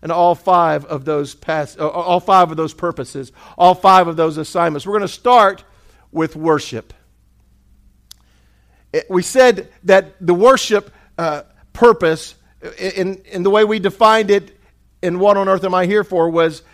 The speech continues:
that our, that worship was to be loved by God and to return that love back to Him. To be loved by God and to return that back to Him. Now, we experience worship as believers in really two different ways.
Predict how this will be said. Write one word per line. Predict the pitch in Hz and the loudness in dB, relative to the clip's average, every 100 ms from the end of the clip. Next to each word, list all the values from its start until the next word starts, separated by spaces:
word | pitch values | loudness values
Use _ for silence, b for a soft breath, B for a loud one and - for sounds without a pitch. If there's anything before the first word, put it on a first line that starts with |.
| b b | b b
that | 185 185 | 0 2
our, | 190 190 190 b b b b - | 4 2 0 b b b b -8
that | 190 | -2
worship | 196 269 269 | 4 4 2
was | 214 202 | -2 -2
to | - | -2
be | 196 | -4
loved | 185 196 247 240 208 | -2 4 4 4 2
by | 220 | 2
God | 196 196 175 160 | 4 4 4 2
and | 180 175 | -2 -6
to | 202 | -4
return | 185 185 - 220 208 190 185 _ _ _ | -4 -4 -4 -4 -2 -6 -10 _ _ _
that | 165 180 | -2 0
love | 180 180 160 | 2 2 2
back | 160 175 175 | 2 2 0
to | 170 | -6
Him. | 156 131 120 _ _ _ _ _ _ _ _ | -6 -10 -14 _ _ _ _ _ _ _ _
To | 190 | -6
be | 185 | -4
loved | 180 226 285 208 190 | 2 4 4 2 4
by | 196 185 | 4 4
God | 180 180 180 180 | 4 4 2 -2
and | 180 | -8
to | 160 | -6
return | 180 175 226 226 | -8 -4 -2 0
that | 202 185 160 | -2 -2 0
back | 196 180 | 0 0
to | 185 | -4
Him. | 190 165 | -4 -4
Now, | 170 | -4
we | 202 311 302 b b b b - | -2 -2 -4 b b b b -6
experience | 208 - 262 233 208 - | -6 -6 -4 -2 -2 -4
worship | 196 208 - 165 151 | -2 -2 -2 -6 -2
as | 175 175 | -2 -2
believers | 156 196 220 175 170 170 160 | -4 -4 -4 -4 -4 -6 -6
in | 185 196 | -8 -6
really | 254 214 | -4 -4
two | 185 233 208 | -4 -8 -8
different | 180 147 113 | -8 -10 -10
ways. | 113 95 - - | -10 -10 -16 -20